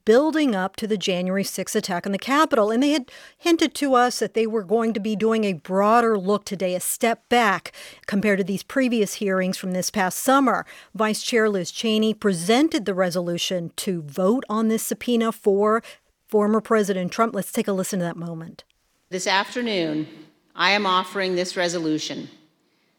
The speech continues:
Speaker 2: that the committee direct the chairman to issue a subpoena for relevant documents and testimony under oath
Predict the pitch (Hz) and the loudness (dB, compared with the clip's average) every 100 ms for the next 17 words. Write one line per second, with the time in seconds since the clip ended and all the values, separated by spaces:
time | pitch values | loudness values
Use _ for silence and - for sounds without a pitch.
0 | _ - 156 175 196 196 196 226 233 - | _ -20 -10 -6 -2 0 2 0 -4 -10
1 | - 175 175 190 - 220 - 196 175 156 | -16 -4 0 0 -2 -6 -4 -2 0 -2
2 | 156 156 - _ _ _ - 196 190 190 | -4 -10 -16 _ _ _ -20 -6 -4 -2
3 | 220 202 - - 175 - 185 185 208 - | -2 -2 -2 -6 -8 -4 -2 -2 -6 -12
4 | - _ _ _ _ _ 180 160 175 190 | -20 _ _ _ _ _ -6 0 2 2
5 | 202 180 170 180 196 185 185 - - - | 0 2 2 2 -2 -4 -2 -2 -4 -8
6 | - 165 - 190 - 208 196 196 202 - | -10 -8 -4 -4 -2 -2 -2 -2 -4 -6
7 | - 190 208 220 170 160 156 - - | -6 -4 -2 -2 0 -2 -4 -12 -20